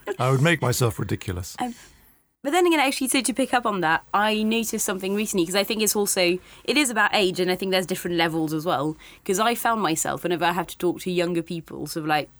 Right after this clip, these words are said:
Speaker 2: let's say teenagers, people in their very early twenties for work through Twitter, I've noticed myself being, being a lot more likely to actually use sort of, like, you know, hyper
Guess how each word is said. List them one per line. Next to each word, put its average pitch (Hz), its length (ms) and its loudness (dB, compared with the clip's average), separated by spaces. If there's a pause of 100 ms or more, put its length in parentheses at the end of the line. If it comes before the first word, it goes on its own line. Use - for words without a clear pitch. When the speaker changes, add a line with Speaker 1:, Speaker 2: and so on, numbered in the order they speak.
(160)
Speaker 2:
let's 196 180 0
say 170 100 2
teenagers, 160 520 0
people 165 220 -2
in 156 40 0
their 156 100 0
very 156 300 0
early 147 160 -2
twenties 156 460 -4
for 175 100 0
work 151 360 0 (180)
through 160 200 -4
Twitter, 151 500 -6 (1300)
I've 220 140 2
noticed 208 320 0
myself 190 380 0
being, 175 200 4
being 175 280 2
a - 20 2
lot 175 240 4
more 170 180 2
likely 175 360 2
to 170 120 -2
actually 165 260 -2
use 160 180 2
sort 165 80 -4
of, 151 40 -4
like, 156 120 2
you 165 60 2
know, 156 160 0
hyper 160 720 0